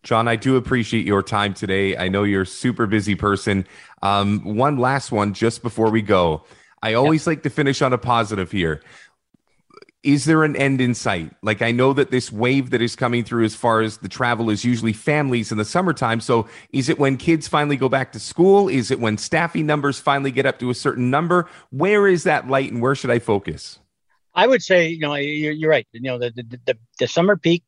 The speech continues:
Speaker 2: is where the airlines make a lot of money, and that peak kind of, kinds to, you know, come down to earth sometime around the tenth of September. So that, then that gives two to three months for the airlines and the airports to get their staffing levels up.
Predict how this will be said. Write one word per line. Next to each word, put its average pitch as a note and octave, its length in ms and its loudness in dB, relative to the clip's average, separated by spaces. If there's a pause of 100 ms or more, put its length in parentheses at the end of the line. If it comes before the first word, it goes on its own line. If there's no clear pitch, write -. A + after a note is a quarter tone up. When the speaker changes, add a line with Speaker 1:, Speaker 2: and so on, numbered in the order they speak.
Speaker 2:
is A#2+ 160 -14
where C#3 160 2
the A#2+ 460 -2
airlines C3 460 2
make B2+ 160 0
a A#2 40 2
lot B2 160 4
of C#3 60 2
money, B2+ 340 0
and A#2 220 -4
that A#2 220 -4
peak B2 180 0 (520)
kind C3 140 0
of, A2+ 140 -2 (240)
kinds B2 280 -2
to, A2+ 140 2 (180)
you A#2+ 200 -6
know, A#2 120 -2
come A#2+ 200 2
down A#2+ 300 2
to A2+ 100 2
earth A#2 240 6
sometime A#2 380 0
around A2+ 480 0
the A2 80 -4
tenth B2 240 -2
of A#2 80 -6
September. A#2+ 500 0 (500)
So B2+ 600 4 (100)
that, B2+ 260 0
then C3 140 0
that C#3 100 2
gives B2+ 520 -2
two C#3+ 140 -2
to B2 80 -2
three B2+ 180 0
months A#2+ 260 2
for A#2+ 120 -6
the A2+ 80 2
airlines A#2+ 360 2
and A2+ 120 0
the A#2 60 2
airports A#2 440 0
to A2 80 -6
get A2+ 180 -2
their A2 140 0
staffing A#2 460 -2
levels G#2 280 -2
up. A2 160 2